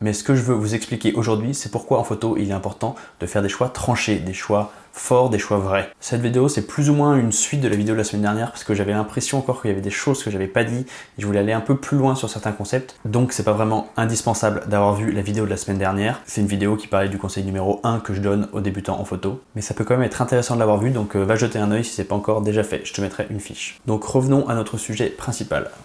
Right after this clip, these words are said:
Moi, je pense vraiment qu'en photo, il est super important de faire des choix tranchés, des choix forts,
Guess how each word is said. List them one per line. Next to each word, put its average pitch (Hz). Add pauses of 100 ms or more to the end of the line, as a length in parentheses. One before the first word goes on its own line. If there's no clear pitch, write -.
(240)
Moi, 123
je 120
pense 98
vraiment 107 (160)
qu'en 104
photo, 98 (100)
il 98
est 98 (320)
super 143
important 101
de 104
faire 98
des 98
choix 104
tranchés, -
des 98
choix 107
forts, 120